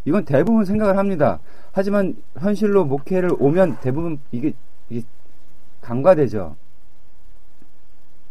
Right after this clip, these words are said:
그러니까 이거를 막을 수 있는, 어, 견인책은 뭐냐면, 당신이 은퇴한 이후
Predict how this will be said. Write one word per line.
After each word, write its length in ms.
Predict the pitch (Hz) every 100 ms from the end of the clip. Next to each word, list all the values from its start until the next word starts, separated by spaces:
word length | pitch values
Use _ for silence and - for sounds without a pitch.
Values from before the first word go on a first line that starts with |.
| - - - - - - -
그러니까 100 | -
이거를 500 | 139 165 180 170 127 -
막을 280 | 107 110 160
수 160 | 175
있는, 480 | 147 127 151 131 80 - - - - - - -
어, 220 | 82 82 -
견인책은 580 | 120 131 160 170 151 143
뭐냐면, 600 | 104 107 110 143 123 76 - - - - - - - - - - - -
당신이 560 | 120 147 165 185 185
은퇴한 500 | 135 156 - 180 175
이후 340 | 135 165 160